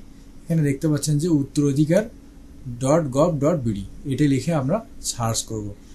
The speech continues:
এটা লিখে যদি আমরা সার্চ করি তাহলে আমাদের সামনে এই ওয়েবসাইটটা চলে আসবে। এটা একটা সরকারি ওয়েবসাইট। আমরা এই ওয়েবসাইটে ঢুকে, আহ, আমরা হিসাব ক্যালকুলেশন করব। আর এই হিসাবটা হচ্ছে মুসলিম, উত্তরাধিকারী তালিকা মুসলিম অনুযায়ী।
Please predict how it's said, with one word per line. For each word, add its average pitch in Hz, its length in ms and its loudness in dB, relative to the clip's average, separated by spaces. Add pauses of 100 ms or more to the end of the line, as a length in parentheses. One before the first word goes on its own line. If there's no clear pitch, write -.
(200)
এটা 147 180 2
লিখে 180 260 2
যদি 185 200 2
আমরা 175 180 0
সার্চ - 360 -4
করি 156 280 2 (1700)
তাহলে 180 200 2
আমাদের 165 240 4
সামনে 160 420 2 (720)
এই 175 140 4
ওয়েবসাইটটা 151 480 4
চলে 127 280 -2
আসবে। 117 180 -4
এটা 139 100 -2
একটা 151 140 -4
সরকারি 139 440 -2
ওয়েবসাইট। 151 420 2 (680)
আমরা 139 240 4
এই 147 220 6
ওয়েবসাইটে 151 500 6
ঢুকে, 147 420 4
আহ, - 800 -6
আমরা 139 520 -2 (120)
হিসাব 156 320 2
ক্যালকুলেশন 127 520 -2
করব। 101 300 -10 (520)
আর 131 180 -6
এই 151 440 6
হিসাবটা 143 440 0
হচ্ছে 170 200 0
মুসলিম, 147 580 4
উত্তরাধিকারী 151 580 2
তালিকা 139 380 0
মুসলিম 151 440 2
অনুযায়ী। 104 360 -2